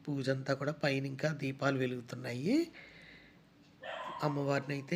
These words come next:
ఇలాగా అలంకరించుకున్నానండి. మా కన్నయ్యని చూడండి, శుభ్రంగా ఆయనకి పువ్వులై పెట్టి అలంకరించానండి. అలంకరించాక ఇక్కడైతే టీపాయ్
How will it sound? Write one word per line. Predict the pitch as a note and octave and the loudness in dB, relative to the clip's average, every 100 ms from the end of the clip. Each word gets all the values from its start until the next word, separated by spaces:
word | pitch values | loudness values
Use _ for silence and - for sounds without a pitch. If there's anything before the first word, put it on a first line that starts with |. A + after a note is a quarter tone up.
| F3+ | 0
ఇలాగా | C#3 C3+ B2+ C3+ C3+ | 2 2 2 0 0
అలంకరించుకున్నానండి. | B2 A#2+ A#2 B2+ B2 - C3+ B2 B2 B2 B2+ B3 C#4+ F3+ | 0 -2 0 0 0 -2 0 0 0 -2 2 2 4 2
మా | E3+ | 4
కన్నయ్యని | D#3+ C#3+ C#3+ C3+ - | 4 6 4 4 2
చూడండి, | B2+ C3 C3 A#3+ - - - - - - - - - | 2 0 0 0 0 -8 -20 -20 -20 -20 -20 -20 -8
శుభ్రంగా | - C#3 C#3+ C3+ C#3+ C#3 C#3+ E3 - - - C#3+ | -4 0 0 2 2 2 0 -4 -12 -20 -8 -2
ఆయనకి | C#3+ C3+ C#3 C3 B2+ B2+ - - - - - - - | 0 0 2 4 2 -2 -16 -20 -20 -20 -20 -2 6
పువ్వులై | D3 C3+ C3+ B2 | 8 12 10 8
పెట్టి | C3+ - C4 D#4+ - - - - - - C#3 | 2 4 4 4 0 -20 -20 -20 -18 -2 2
అలంకరించానండి. | B2+ B2 C3 C3 A#2 C3 B2 B2+ D#3+ D4 - - - - - - - - - - - - - - - - D3 | 2 2 0 0 4 4 4 -2 0 -2 -6 -20 -20 -20 -20 -20 -20 -20 -20 -20 -20 -20 -20 -20 -20 -4 2
అలంకరించాక | C#3 C#3 C3+ C#3+ C#3 C3+ C#3 C3+ - C4 E4+ - - - - - - | 4 4 2 2 2 2 2 2 4 2 2 -4 -20 -20 -20 -10 -6
ఇక్కడైతే | - C#3+ C#3 E3 E3+ | 6 6 8 6 6
టీపాయ్ | C3+ - C#3+ | 4 6 6